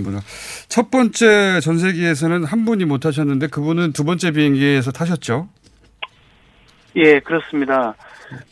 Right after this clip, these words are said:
Speaker 2: 저희가 이제 중국 측에서 내세운 어떤 그 두 가지 원칙이 있었는데요. 한 가지는, 어, 우리 대한민국 그 국민의 가족이더라도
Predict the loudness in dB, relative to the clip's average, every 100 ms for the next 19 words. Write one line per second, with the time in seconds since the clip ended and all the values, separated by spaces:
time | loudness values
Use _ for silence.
0 | -4 -2 2 4 4 2 0 -4 -8 -4
1 | -2 -2 -4 -8 _ -10 -8 -8 -10 -8
2 | -4 0 4 2 4 0 0 0 0 0
3 | -2 -4 -4 -6 -6 -10 -12 -10 -2 0
4 | 2 0 -2 -4 -6 -4 -2 -2 -2 -4
5 | -6 -8 -14 -20 -20 -8 0 2 4 4
6 | 2 0 -2 -2 -8 _ _ _ _ -4
7 | -2 0 -2 -4 -2 0 2 2 2 4
8 | 4 4 0 0 -2 -4 _ -10 -6 0
9 | 2 2 0 0 -2 0 -2 -2 -2 0
10 | 2 2 2 -2 0 -2 -4